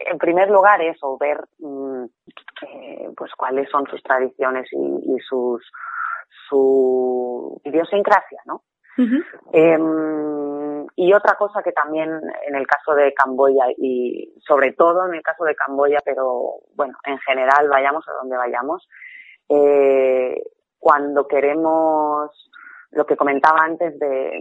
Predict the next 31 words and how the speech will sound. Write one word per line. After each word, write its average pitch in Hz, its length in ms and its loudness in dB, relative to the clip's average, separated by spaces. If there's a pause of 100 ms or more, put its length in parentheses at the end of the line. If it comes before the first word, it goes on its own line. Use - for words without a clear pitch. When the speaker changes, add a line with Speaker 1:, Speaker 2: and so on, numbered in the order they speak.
Speaker 1:
de 131 160 -4
querer 139 240 2
hacer, 143 400 0
de - 80 -4
querer, 131 340 -4 (280)
mm, 131 420 -6 (460)
poner 147 260 2
nuestro 156 260 0
granito 135 480 2
de 135 100 4
arena 139 600 2
en, 131 360 -4
en 127 320 -4 (300)
contribuir 160 560 4
a 175 60 6
una 156 140 0
buena 135 280 -2
causa, 127 380 -6
¿no? 147 220 -10 (560)
Eh, 139 600 4 (120)
hay 151 80 4
que 180 80 2
informarse 151 640 2
muy, 175 380 2
muy 160 240 0
bien 131 280 -2 (120)
de, 127 760 0 (140)
de 143 180 2
a 139 120 8
dónde 170 280 4
vamos 170 300 2